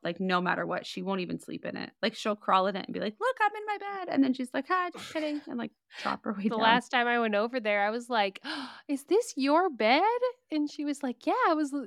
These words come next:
Speaker 2: and all of her toys are in the, the bed part. And I was like, "Where do you
Speaker 1: Yep.
Speaker 2: sleep?" And she went, "I don't." <laughs> And
Speaker 1: Yep.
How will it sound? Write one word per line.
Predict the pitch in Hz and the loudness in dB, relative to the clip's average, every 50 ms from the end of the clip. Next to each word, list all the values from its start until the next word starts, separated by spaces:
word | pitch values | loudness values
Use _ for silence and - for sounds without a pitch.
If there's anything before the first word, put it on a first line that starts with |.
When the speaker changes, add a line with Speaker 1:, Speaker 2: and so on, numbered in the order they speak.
| - - | -6 -6
Speaker 2:
and | 240 208 | -4 2
all | 208 220 226 240 | 4 4 4 4
of | 226 | 4
her | 220 233 | 0 -4
toys | 226 - - 233 214 220 226 247 233 233 | -4 -2 0 2 2 2 2 2 2 2
are | 226 214 214 | 2 4 4
in | 214 214 226 226 | 2 0 0 0
the, | 214 208 208 208 208 208 - - | 0 2 2 2 0 0 -4 -6
the | 202 233 | -6 -6
bed | 226 190 214 202 208 208 208 | -4 -2 0 0 0 0 2
part. | - 269 254 247 262 269 226 | 4 6 6 6 6 4 2
And | 285 | 2
I | 311 | 2
was | 311 311 | 2 2
like, | 320 311 247 | 2 0 0
"Where | 254 294 330 392 | 2 2 2 2
do | 453 539 508 466 | 2 2 2 2
you | 427 320 | 2 4
Speaker 1:
Yep. | 294 - - | 6 6 6
Speaker 2:
sleep?" | 339 392 523 571 494 302 - - - | 6 6 4 2 0 -2 -2 -2 -4
And | 269 277 269 - | -2 -2 -2 0
she | - - 330 | 2 4 4
went, | 294 285 262 262 247 - - _ - | 6 6 6 6 4 2 -2 _ 6
"I | 349 403 427 381 | 6 8 8 8
don't." | 330 294 285 277 285 302 262 - _ _ - | 8 8 8 8 6 4 0 -4 _ _ 4
<laughs> | |
And | 311 285 - 320 311 - 339 - - - 330 - _ - - - - 508 | 4 6 6 6 4 4 4 0 0 -2 -12 -12 _ -8 0 4 6 6
Speaker 1:
Yep. | - - | 6 6